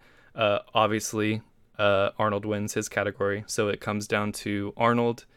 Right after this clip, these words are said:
and Franco Colombo. Um, they're really good friends. They were rooming together, I believe, uh, for this competition.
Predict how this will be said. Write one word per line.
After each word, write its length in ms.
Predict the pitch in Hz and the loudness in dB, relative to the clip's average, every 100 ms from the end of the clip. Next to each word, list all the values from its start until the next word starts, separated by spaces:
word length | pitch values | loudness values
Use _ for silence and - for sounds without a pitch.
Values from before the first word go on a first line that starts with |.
| _ _ - | _ _ -6
and 120 | 110 | -4
Franco 300 | 113 110 117 | -2 -2 -2
Colombo. 560 | - 107 104 104 101 104 - - - _ | -4 -4 0 0 0 -4 -16 -20 -20 _
Um, 300 | 120 113 104 | 0 0 2
they're 140 | 104 110 | 4 6
really 200 | 117 120 | 6 4
good 140 | 120 | 2
friends. 340 | - 113 113 - | 2 2 2 2
They 100 | 110 | 2
were 120 | 104 | 2
rooming 320 | 101 104 110 | 0 -2 -2
together, 360 | 110 110 110 107 | -2 0 2 0
I 40 | |
believe, 520 | 104 107 107 107 - - - | 0 -2 -2 -4 -8 -12 -2
uh, 180 | 107 104 | 0 0
for 180 | - | -4
this 120 | 107 - | -6 -4
competition. 720 | 113 104 104 107 - 110 | -8 -8 -8 -6 -4 -4